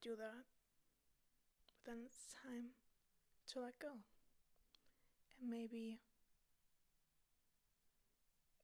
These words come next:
start being your own supporter, your number one fan, the one you can always rely on.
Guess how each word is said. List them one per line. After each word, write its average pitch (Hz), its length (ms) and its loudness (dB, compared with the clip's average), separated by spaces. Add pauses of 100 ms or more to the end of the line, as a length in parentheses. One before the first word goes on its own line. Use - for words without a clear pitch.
(420)
start 233 240 -2 (200)
being 233 380 4
your 233 180 4 (320)
own 277 380 4
supporter, 294 960 2
your 277 180 4
number 302 260 4
one 302 360 4 (760)
fan, 294 340 0 (840)
the 262 100 10
one 262 180 8
you 269 120 2
can 269 120 0
always 311 380 4
rely 240 240 8
on. 247 320 2